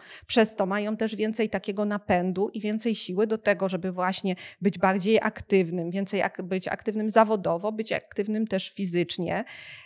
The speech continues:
Ym, i, ym, y, tutaj te zmiany muszą być wprowadzane, inaczej nie osiągniemy, bo schudniemy, ale później w pewnym momencie też się pytają,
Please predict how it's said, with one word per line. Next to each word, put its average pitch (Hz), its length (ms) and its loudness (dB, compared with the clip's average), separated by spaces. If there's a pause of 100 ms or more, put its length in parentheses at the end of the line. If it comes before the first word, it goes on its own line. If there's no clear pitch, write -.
(120)
Ym, 190 480 4 (580)
i, 226 240 6 (360)
ym, 170 340 -6 (280)
y, 190 260 4
tutaj 220 360 2
te 240 140 2
zmiany 220 560 0 (280)
muszą 247 440 6
być 208 160 0
wprowadzane, 202 640 2 (200)
inaczej 285 800 0
nie 262 180 8
osiągniemy, 302 580 6
bo 180 360 6
schudniemy, 226 600 2
ale 269 220 6
później 269 440 0
w - 60 -16
pewnym 262 240 0
momencie 254 360 -2
też 277 140 -6
się - 140 -4
pytają, 220 420 0